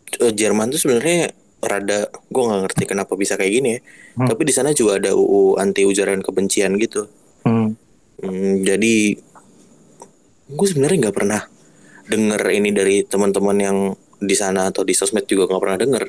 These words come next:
Speaker 1: Ternyata
Speaker 2: Hmm.
Speaker 1: banyak petinggi itu yang jad-, yang, yang kena hoax gitu, Fi, yang dijadiin materi hoax gitu lah.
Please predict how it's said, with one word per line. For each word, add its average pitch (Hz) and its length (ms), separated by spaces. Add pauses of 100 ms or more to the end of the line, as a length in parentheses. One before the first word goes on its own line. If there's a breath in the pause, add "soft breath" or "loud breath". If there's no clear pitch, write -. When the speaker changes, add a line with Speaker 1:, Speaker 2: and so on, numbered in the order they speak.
(160)
Speaker 1:
Ternyata 107 460
Speaker 2:
Hmm. - 140 (560 loud breath)
Speaker 1:
banyak 104 440
petinggi 101 600
itu - 380
yang 107 420
jad-, 98 360 (120)
yang, 110 240
yang 98 240
kena 104 200
hoax - 320
gitu, 123 240
Fi, 120 160 (220)
yang 110 160
dijadiin 98 440
materi 104 280
hoax 101 200
gitu 120 240
lah. 127 120